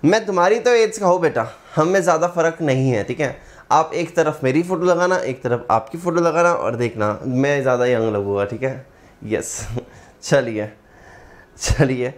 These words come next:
आगे बढ़ते हैं। So बच्चा पार्टी, myself अखिलेश डागा, research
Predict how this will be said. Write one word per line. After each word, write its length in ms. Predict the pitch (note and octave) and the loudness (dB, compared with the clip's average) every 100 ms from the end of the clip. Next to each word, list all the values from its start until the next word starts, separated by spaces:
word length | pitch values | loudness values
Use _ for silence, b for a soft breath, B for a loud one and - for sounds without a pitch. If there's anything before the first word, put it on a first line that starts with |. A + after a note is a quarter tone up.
| B B B B - A#2+ | B B B B -2 2
आगे 280 | B2+ C3 | 2 2
बढ़ते 240 | C#3 B2+ B2 | 0 0 0
हैं। 260 | B2+ D3 b b b - | -2 -4 b b b 0
So 120 | D#3+ | 2
बच्चा 220 | D#3+ F3+ A3 | 4 4 4
पार्टी, 340 | G#3+ G3+ G#3+ | 4 2 -2
myself 480 | F#3+ F3+ F#3 G#3 G3 | 0 0 0 -2 -2
अखिलेश 420 | F#3+ F#3 F#3+ D#3+ | -2 0 0 0
डागा, 480 | E3 D3 E3+ F3+ D3+ | 0 2 0 -2 -4
research 340 | D3 D3+ F3+ | -4 0 -2